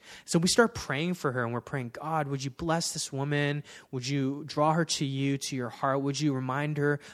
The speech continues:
of how much you love her?" And she's, like, crying. And then one of our teammates remembered, "Okay, one of the, the clues that God gave us is pain in the leg."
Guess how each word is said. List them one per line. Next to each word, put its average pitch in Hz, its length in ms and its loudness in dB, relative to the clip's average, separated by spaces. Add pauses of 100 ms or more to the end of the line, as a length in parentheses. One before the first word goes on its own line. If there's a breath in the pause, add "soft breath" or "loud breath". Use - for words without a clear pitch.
of - 20 -16
how 151 160 -2
much 160 240 -2
you 139 80 -2
love 123 240 0
her?" 143 100 -4
And 135 80 -4
she's, 151 220 -6
like, 135 120 -2
crying. 156 680 -2 (400 loud breath)
And 160 80 2
then 175 80 6
one 185 140 6
of 214 80 4
our 190 80 6
teammates 185 480 2
remembered, 143 460 2
"Okay, 147 200 -2
one 147 200 2
of 185 100 4
the, 151 180 6
the 139 140 -2
clues 220 340 -2
that 143 140 -2
God 117 180 -2
gave 117 220 -4
us 117 160 -4
is 113 100 -8 (220 loud breath)
pain 156 320 -6
in 151 80 -4
the 135 100 -6
leg." 147 380 -10